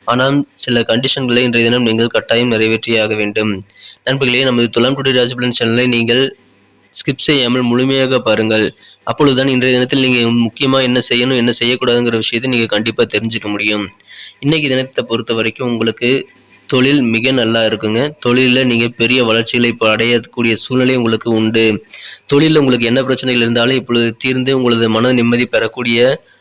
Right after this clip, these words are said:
தொழில் ரீதியான மன நிம்மதி பெறக்கூடிய உங்களுக்கு வாய்ப்புகள், அதிகமான நல்ல சந்தோஷமான வாய்ப்புகள் இருக்குங்க. உங்களுக்கு ஏதாவது தொழில்ல காரியங்கள்ல தடை இருந்ததுன்னா இப்போ அந்த தடைகள் நீங்குவதை நீங்க உணர்வீங்க. அந்த தடைகளை நீங்கி உங்களது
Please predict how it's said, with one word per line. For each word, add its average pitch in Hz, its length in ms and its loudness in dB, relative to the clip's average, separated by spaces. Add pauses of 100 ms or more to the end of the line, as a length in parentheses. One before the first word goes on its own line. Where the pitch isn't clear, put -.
(160)
தொழில் 139 300 2
ரீதியான 131 400 2
மன 120 180 2
நிம்மதி 123 340 2 (120)
பெறக்கூடிய 117 440 -4
உங்களுக்கு 117 400 -2
வாய்ப்புகள், 123 500 0
அதிகமான 123 400 0 (360)
நல்ல 120 260 0
சந்தோஷமான 120 540 0
வாய்ப்புகள் 113 460 -2
இருக்குங்க. 117 320 -2 (460)
உங்களுக்கு 143 400 0
ஏதாவது 139 440 2
தொழில்ல 131 420 2 (460)
காரியங்கள்ல 127 580 0
தடை 120 260 0
இருந்ததுன்னா 117 480 2
இப்போ 120 200 -2
அந்த 117 160 2
தடைகள் 123 400 0
நீங்குவதை 123 440 0
நீங்க 117 200 2
உணர்வீங்க. 113 500 2 (440)
அந்த 123 180 2
தடைகளை 135 420 0
நீங்கி 123 280 0
உங்களது 120 320 0